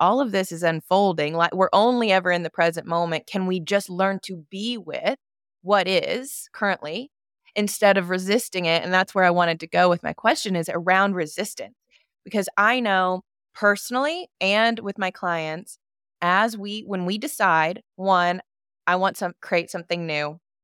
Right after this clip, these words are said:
I wanna change some habits, some behaviors, et cetera. I wanna do something I've never done before. The next, as soon as we get clear about what that is, resistance comes up. 'Cause then it's like, "All right,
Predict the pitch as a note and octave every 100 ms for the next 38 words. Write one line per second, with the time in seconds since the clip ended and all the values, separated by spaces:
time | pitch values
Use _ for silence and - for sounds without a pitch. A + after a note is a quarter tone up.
0 | _ _ - E3+ E3+ F3 E3+ E3+ E3+ -
1 | _ _ - F#3 F3 F#3+ F3+ F3+ D#3+ D#3+
2 | - E3 E3 D#3+ D#3 D#3 - - D3+ D3+
3 | D3+ D3 D3+ D3+ E3 D#3+ E3+ E3 D#3+ D#3
4 | D#3+ D3 D3 D3+ C#3+ - _ _ _ _
5 | E3+ E3+ F3 A3 - F3+ - B3 D4+ F#4
6 | F4+ D#4 - G3+ A3 B3+ B3+ A#3+ G#3+ F3+
7 | D#3+ G3+ C#4 - _ _ _ _ _ E3+
8 | E3+ F3+ - D3+ - D3 A#2+ B2 - _
9 | _ _ _ - G3+ F#3+ G3 B3 A#3 G#3+
10 | G3+ F3+ - F3 F3+ D#3+ D3 - G3+ F#3
11 | E3+ D#3+